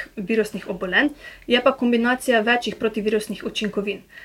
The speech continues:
Kar pomeni, da mi s protivirusnimi učinkovinami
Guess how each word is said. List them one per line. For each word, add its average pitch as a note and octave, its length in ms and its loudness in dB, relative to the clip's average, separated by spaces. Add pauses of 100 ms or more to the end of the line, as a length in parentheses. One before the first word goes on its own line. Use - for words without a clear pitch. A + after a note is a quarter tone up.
(160)
Kar B3 160 2
pomeni, A3 400 2
da F#3+ 140 -4
mi A#3 180 0
s B3 100 -2
protivirusnimi A#3+ 760 -2
učinkovinami A#3 760 0